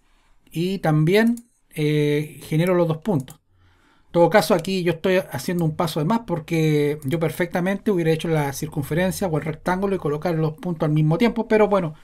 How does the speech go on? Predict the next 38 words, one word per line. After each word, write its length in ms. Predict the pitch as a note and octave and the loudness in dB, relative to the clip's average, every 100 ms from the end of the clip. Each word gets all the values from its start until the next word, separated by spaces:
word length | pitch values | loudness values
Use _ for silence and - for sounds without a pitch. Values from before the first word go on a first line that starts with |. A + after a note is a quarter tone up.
| - _ _ _ - | -20 _ _ _ -14
lo 100 | D3 | -4
hice 140 | D#3 E3+ | -2 0
de 80 | D#3+ | -2
esta 140 | - | -2
forma, 240 | E3+ E3+ | -2 0
igual 220 | D#3+ D3+ D3+ | 0 -2 -2
funciona. 420 | D3+ - A#2+ - - - - - | -4 -6 -12 -14 -20 -20 -20 -14
Entonces, 460 | - F3 F3+ D#3+ - _ - | -4 -2 0 -2 -4 _ -16
acá 260 | D3+ C#3 G#3 | -6 4 4
se 140 | - | 4
puede 220 | G3 F#3 | 2 2
ver 180 | F#3 A3+ | 4 2
que 120 | - | 0
estos 240 | F#3 - A#3 | -2 0 -2
puntos 580 | - B3+ B3+ B3+ C4 B3+ _ _ | 6 6 6 4 2 0 _ _
van 220 | - D3 E3+ | -4 -2 -2
a 80 | |
ser, 260 | D#3 G3+ G3+ | 0 -2 -2
eh, 800 | D#3+ D#3+ D#3 D#3 D3+ D3+ D3 C3 C3 _ - | 0 2 4 2 2 0 0 -2 -8 _ -14
el, 180 | C3 C3 | -12 -8
el 100 | C#3+ | -6
inicio 340 | C#3+ E3+ - G3 | -2 -2 -2 -2
y 40 | |
llegada 340 | E3+ E3+ F3+ | 0 2 2
de 100 | E3+ | 2
un 260 | D#3+ D#3 D3 | 0 2 0
spline 520 | C#3 - F#3+ G#3 G#3+ - | -4 -4 2 2 0 -2
o 60 | |
una 280 | E3 D#3+ E3 | -4 -2 -2
línea. 400 | F3+ F#3+ B2+ B2+ _ _ _ - _ | -2 -2 -2 -6 _ _ _ -20 _
Entonces 300 | - G#3 G#3 | -2 0 4
ahora, 460 | A3 A3+ A#3+ - - - | 4 6 4 2 -10 -10
eh, 300 | D3+ D3+ D3 D3 C3 _ | -4 -2 -2 -4 -8 _
que 140 | - C3+ | -8 -2
tengo 360 | F3+ F3+ F3 E3+ | 0 2 2 0
estas 240 | - F3 | -4 -2
dos 160 | E3+ E3 | -2 0
geometrías, 640 | F3+ F#3 A3 F#3+ G#3 | -2 0 2 4 2